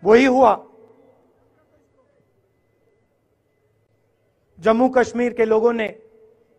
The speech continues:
मुझे hand grenade नहीं दिया,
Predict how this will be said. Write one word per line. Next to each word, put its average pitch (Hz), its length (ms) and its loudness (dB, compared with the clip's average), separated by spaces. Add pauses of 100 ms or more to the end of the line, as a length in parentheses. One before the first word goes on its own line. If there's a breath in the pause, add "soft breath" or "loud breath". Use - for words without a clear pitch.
(2250)
मुझे 180 140 -4
hand 208 300 -4
grenade 226 280 -4
नहीं 233 200 -6
दिया, 214 300 -2